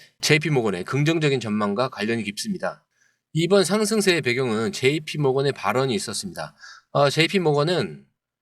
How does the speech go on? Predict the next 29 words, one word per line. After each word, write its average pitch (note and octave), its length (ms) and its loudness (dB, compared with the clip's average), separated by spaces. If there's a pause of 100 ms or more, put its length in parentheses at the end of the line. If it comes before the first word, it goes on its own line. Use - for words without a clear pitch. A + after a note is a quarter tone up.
(140)
엑스아이피 D#3+ 520 4
이티에프가 A#2+ 640 0 (220)
최대 F3 260 0
팔십억 F#3+ 600 2
달러의 C#3+ 360 4
신규 G3+ 320 0
자금을 D3+ 320 2
유치할 A2+ 340 -2
가능성이 B2 600 0
있다라고 A2 340 -2
분석했는데요. F#2+ 720 -4 (460)
과거 D#3 220 6
제이피 F3+ 320 2
모건은 E3 320 2
암호화폐를 B2+ 580 0
비판적으로 C3+ 560 0
바라보면서 A#2+ 680 0 (200)
특히 D3+ 300 0
비트코인에 E3+ 560 0
대해 C3 240 4 (240)
투기적 A3+ 500 0
자산이라는 B2+ 760 0 (260)
그 D3 100 -2
입장을 D3 420 2
고수를 A#2 320 -2
했습니다. G2 440 -6 (260)
그러나 D#3+ 300 2
이 A#2+ 180 0
발언은 A2+ 800 0